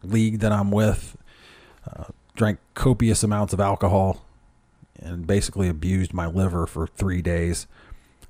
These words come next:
Uh, so the podcast was put aside for a week. We appreciate you sticking with us and, and, and listening. Uh, to the ones that have been listening with us, if you're not aware, we got picked up by iHeartRadio. Uh, they reached out,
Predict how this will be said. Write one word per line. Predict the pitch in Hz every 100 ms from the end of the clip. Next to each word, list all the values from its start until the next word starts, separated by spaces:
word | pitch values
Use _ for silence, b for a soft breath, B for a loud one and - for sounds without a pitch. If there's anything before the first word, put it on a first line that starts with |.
| -
Uh, |
so | - 90 85
the | 82 80
podcast | - 98 101 95 90 -
was | 87
put | - 123 -
aside | - 104 78 69 - - - - _ _ _
for | - 95
a | 82
week. | 85 98 - - b b b b b
We | -
appreciate | 98 110 101 101 90
you | 98
sticking | - - 107 101
with | 92 101
us | 98
and, | 95 85
and, | 87 85 82
and | 82 82 76 90
listening. | 120 113 113 131 - B B B -
Uh, | 104
to | 101
the | 113
ones | 117 127
that | 117
have | 104 156
been | 143 117
listening | 117 113
with | 110 113
us, | -
if | 110
you're | 104
not | 98 104 110
aware, | 98 107 117
we | 120
got | 110 -
picked | 117 120
up | 92
by | 95
iHeartRadio. | 98 107 107 101 101 113 113 117 - b b b b b b
Uh, | - 87 85 82
they | - 101
reached | 110 110 -
out, | 98 110